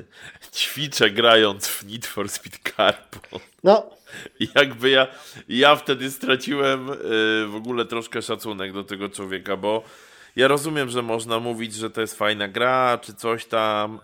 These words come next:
Speaker 1: ale no, mnie to już tak z-, to już mnie tak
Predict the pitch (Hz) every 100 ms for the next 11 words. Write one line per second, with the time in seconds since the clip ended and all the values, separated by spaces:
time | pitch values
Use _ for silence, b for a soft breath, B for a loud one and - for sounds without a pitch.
0 | - 101 104 104 107 107 - _ _ _
1 | _ _ _ _ _ b b b b b
2 | b 107 127 - - - - 123 147 160
3 | 143 - 147 139 120 117 - - - 135
4 | 127 131 131 156 156 151